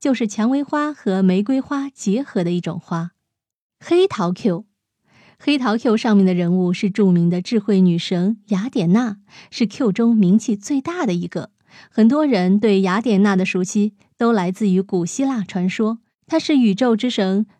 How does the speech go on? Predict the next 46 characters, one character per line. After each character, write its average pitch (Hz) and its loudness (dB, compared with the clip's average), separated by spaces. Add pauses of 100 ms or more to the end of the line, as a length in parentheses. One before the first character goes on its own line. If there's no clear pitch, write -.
宙 233 0
斯 262 -2
和 185 -4
莫 240 0
提 208 -2
斯 240 -4
的 262 0
女 180 4
儿， 160 -6 (220)
也 208 2
是 220 0
奥 220 0
林 196 4
匹 170 -4
斯 202 -2
十 - -6
二 190 -2
主 175 -4
神 180 0
之 277 0
一。 277 0 (600)
最 294 2
后 302 2
来 180 0
说 214 0
一 202 2
下 170 -6
J，J - -4
是 262 0
英 247 4
文 190 4
Jack 294 0
的 196 -2
缩 196 -2
写， 202 -8 (240)
正 302 -2
常 233 0
翻 294 0
译 226 4
就 208 0
是 196 -2
骑 190 -4
士 285 -4
的 214 2
意 175 -2
思， - -14